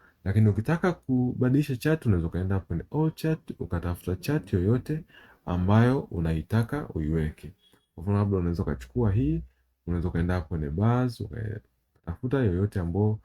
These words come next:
inakufaa kuiweka. Sisi tutaenda hapo kwenye recommended chart na tutaibonyeza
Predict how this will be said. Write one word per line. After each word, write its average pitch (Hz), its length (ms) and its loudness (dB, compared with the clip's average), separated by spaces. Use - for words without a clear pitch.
inakufaa 95 680 2
kuiweka. 78 580 -2
Sisi - 120 0
tutaenda 101 280 4
hapo 98 120 2
kwenye 85 180 2
recommended 131 580 2
chart - 260 -2
na 95 60 0
tutaibonyeza 78 600 -2